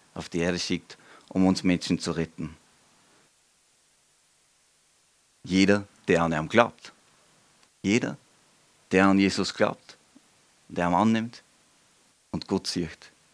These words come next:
Nur durch ihn kommen wir zum Vater. Und egal,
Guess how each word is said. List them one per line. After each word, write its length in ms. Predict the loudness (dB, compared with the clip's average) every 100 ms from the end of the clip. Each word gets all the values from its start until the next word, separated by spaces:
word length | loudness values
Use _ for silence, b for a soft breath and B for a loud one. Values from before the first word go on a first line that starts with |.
| _ _ _ _ _ _ _ _
Nur 240 | -4 0 2
durch 160 | 2
ihn 180 | 2 0
kommen 160 | 0 -2
wir 100 | -2
zum 140 | -4
Vater. 480 | -4 -6 -6 -10 -10 _ _ _ _ _ _ _ _ _ _ _ _ _ _ _ _ _ _ B B B B B _
Und 500 | 6 10 10 8 4 B B B _ _ _ _ _ _ _ _ _ -2 0
egal, 640 | 4 6 8 10 8 6